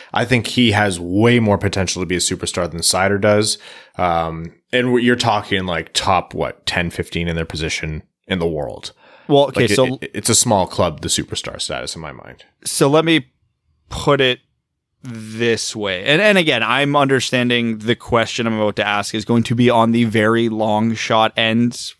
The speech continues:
Speaker 2: for both guys. But, like, just for context, do you ever see Mo Seider realistically getting nominated for the Norris?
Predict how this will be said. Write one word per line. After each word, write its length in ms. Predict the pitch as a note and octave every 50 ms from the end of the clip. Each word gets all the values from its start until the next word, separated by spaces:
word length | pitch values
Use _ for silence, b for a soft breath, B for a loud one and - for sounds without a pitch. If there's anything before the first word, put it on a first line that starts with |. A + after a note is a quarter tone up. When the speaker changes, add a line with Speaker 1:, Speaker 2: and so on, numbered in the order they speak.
| _ -
Speaker 2:
for 120 | - A#2+
both 520 | G#2 F#2 _ - - G2+ F#2+ A2 A#2+ - -
guys. 520 | C3 B2+ C3 C#3 D3+ E3 E3 - - - b b b b b b b b _
But, 200 | - C3+ C3+ B2+
like, 180 | C3 B2+ A#2 -
just 240 | - C#3 C3 A#2+ -
for 100 | - A#2+
context, 560 | G#2+ - A2+ G#2 G#2 G#2 - F#2+ F#2+ - -
do 60 | -
you 140 | D3+ D#3+ - D#3
ever 400 | D3 D3 D3 C#3 C#3+ D3 D3 C3
see 300 | - - - C3 B2+ A#2+
Mo 160 | A2+ A2 G#2+
Seider 540 | G#2 - - G#2+ G#2 G2+ G2+ G2+ G2+ G2 - b b b b b b b
realistically 800 | A#2+ A2+ B2 B2+ A#2+ A2+ A2 G#2+ G2+ - - - - - G#2+ G#2
getting 280 | F#2+ G#2 G2 G2 G2 G2
nominated 560 | F#2+ F2 F2+ F2+ G2 F#2 F#2 F#2 G2 G2 -
for 460 | - - G#2 G2 F#2 F#2 F#2 F#2+ G2 F#2+
the 280 | F#2+ G2+ - G#2 G2
Norris? 600 | F#2 F#2 E2+ - - - - - - - - -